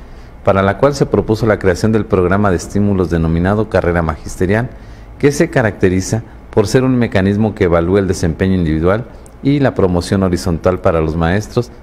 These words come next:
de educación básica, pensado para motivar, promover el arraigo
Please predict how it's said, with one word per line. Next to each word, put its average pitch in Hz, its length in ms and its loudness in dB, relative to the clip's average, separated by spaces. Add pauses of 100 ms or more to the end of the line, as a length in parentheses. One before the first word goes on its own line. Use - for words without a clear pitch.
(120)
de 90 80 2
educación 82 520 0
básica, 90 480 -4 (420)
pensado 123 640 0 (200)
para 92 200 2
motivar, 90 840 0
promover 92 380 2
el 85 140 0
arraigo 120 500 0